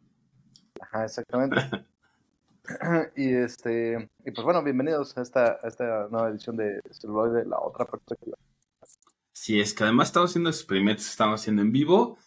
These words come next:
Speaker 2: Como se darán cuenta, van a decir, "Bueno, pues si es el ciento cuarenta y nueve, ¿qué le pasó a los otros, <laughs> a los otros episodios, no?" <laughs> Este, pues bueno, se están, están siendo editados, entonces saldrán, saldrán a la luz, em, esperemos esta semana,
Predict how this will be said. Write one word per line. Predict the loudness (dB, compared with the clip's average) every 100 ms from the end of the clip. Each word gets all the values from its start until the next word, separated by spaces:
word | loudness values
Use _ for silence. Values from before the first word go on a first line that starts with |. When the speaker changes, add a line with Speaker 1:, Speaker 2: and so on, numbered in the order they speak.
| _ _
Speaker 2:
Como | -4
se | 0 2
darán | 4 4
cuenta, | 0 2 4 4
van | 4
a | 2
decir, | 2 2
"Bueno, | 4 4 2 -4 -14
pues | -6
si | 2
es | 2 2
el |
ciento | 0 0 0 0
cuarenta | 0 0 -2
y | 2
nueve, | 2 2
¿qué | 0
le | 0
pasó | -2 -2 0
a |
los | 0 -2
otros, | -8 -8 -12 -14 -18 -20 _
<laughs> | -8
a | -4
los | 0 0
otros | 0
episodios, | -2 -2 0 2 0 -2
no?" | -6 -8
<laughs> | -12 -6 -6 -6 -10 -12 -20 -20 -20 -10 -6
Este, | 2 2 2 0 0 0
pues | 0 -2
bueno, | 0 0 0
se | 0
están, | 0 0 -2
están | -2 0
siendo | 0 -2
editados, | -2 2 2 2 -2
entonces | -4 -4 -4 -6 -6 -4
saldrán, | -4 2 4 2 0 -8
saldrán | -4 2 4 4
a | 4
la |
luz, | 4 2 2 -4 -10 _ _ -6
em, | -2 -2 -4 -12 _ -20
esperemos | -4 0 2 2 0
esta | -6
semana, | -4 -2 0 0 -4